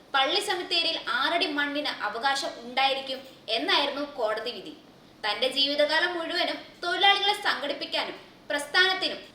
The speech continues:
വേണ്ടി മാറ്റിവെച്ച സൈമൺ ആശാൻ എന്ന ധീര വിപ്ലവകാരി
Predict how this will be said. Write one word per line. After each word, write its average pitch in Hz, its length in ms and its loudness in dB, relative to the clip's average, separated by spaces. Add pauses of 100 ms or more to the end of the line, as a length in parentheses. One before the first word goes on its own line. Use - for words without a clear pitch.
(360)
വേണ്ടി 311 220 6
മാറ്റിവെച്ച 294 560 0 (140)
സൈമൺ 277 380 0
ആശാൻ 311 320 0
എന്ന 285 120 0 (240)
ധീര 254 240 -2 (100)
വിപ്ലവകാരി 285 600 0